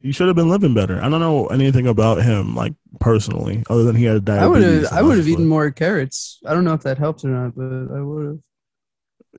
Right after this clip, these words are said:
Speaker 1: Yeah, I mean, yeah, if, if he died, if he had, if he died a turtle death, I mean, t-, turtles love carrots, I think. If that makes any sense.
Speaker 2: No, I love turtles. So
Speaker 1: I love,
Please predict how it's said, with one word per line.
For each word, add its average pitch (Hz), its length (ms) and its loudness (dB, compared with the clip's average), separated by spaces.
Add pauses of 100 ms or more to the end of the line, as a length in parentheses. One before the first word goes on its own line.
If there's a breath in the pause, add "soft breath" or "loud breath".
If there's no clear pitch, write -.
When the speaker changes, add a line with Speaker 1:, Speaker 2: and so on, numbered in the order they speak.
(140)
Speaker 1:
Yeah, 117 360 -2
I 110 80 -4
mean, 131 380 -4
yeah, 131 220 -4
if, 127 140 -2
if 127 180 -2
he 156 120 2
died, 143 420 0
if 123 100 4
he 147 80 6
had, 147 220 2
if 151 100 4
he 170 120 4
died 147 260 4
a 127 60 2
turtle 156 320 4
death, 117 340 2
I - 100 -2
mean, 117 520 2
t-, - 200 -4
turtles 170 320 2
love 160 200 2
carrots, 101 400 -4
I - 80 -8
think. 101 280 -8 (1600)
If 123 80 -4
that 113 140 0
makes 104 220 -2
any 90 140 -6
sense. 90 380 -10 (500)
Speaker 2:
No, 147 140 -4
I 143 140 -2
love 151 220 -2
turtles. 180 380 -8 (220)
So 135 180 -8
Speaker 1:
I 127 80 2
love, 127 160 2